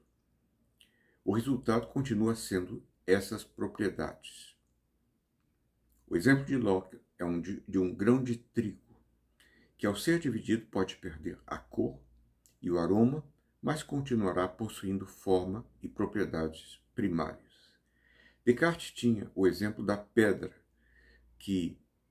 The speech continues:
mesmo dividida, continuava a possuir extensão. Podemos dividir o corpo o quanto quisermos, e as partes resultantes continuarão tendo solidez,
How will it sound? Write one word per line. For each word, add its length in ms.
mesmo 340
dividida, 540
continuava 760
a 140
possuir 580
extensão. 680
Podemos 340
dividir 500
o 120
corpo 500
o 100
quanto 380
quisermos, 800
e 100
as 160
partes 480
resultantes 960
continuarão 640
tendo 400
solidez, 880